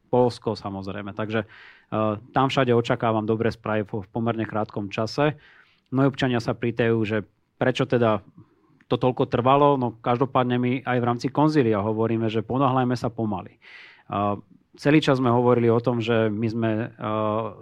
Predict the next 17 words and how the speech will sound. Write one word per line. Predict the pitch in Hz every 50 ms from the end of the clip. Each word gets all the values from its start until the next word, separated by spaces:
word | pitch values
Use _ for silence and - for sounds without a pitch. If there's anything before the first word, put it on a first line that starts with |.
| - -
skôr | - - - - - 127 123 131 123
priaznivci | 117 - 127 120 117 117 120 123 120 113 - 131 139
európskeho | 143 131 135 135 123 110 - - - 127 110 110 107
riešenia, | 104 101 101 104 107 - 135 131 135 143 143
ktoré | 135 - - 123 117 117 110
teda | 123 117 113 104
príde | - - 117 113 113 110 104
až | -
s | - -
tými | 113 107 107
európskymi | 107 107 110 104 - - 123 113 110 -
covidovými | 120 110 113 110 107 110 107 104
certifikátmi | 98 - 113 104 - - 101 113 110 - 110 107 - 113 107 101
v | 110
druhej | 107 107 104 -
polovici | - 110 107 101 104 98 - - 101
júna. | 101 110 123 131 147 160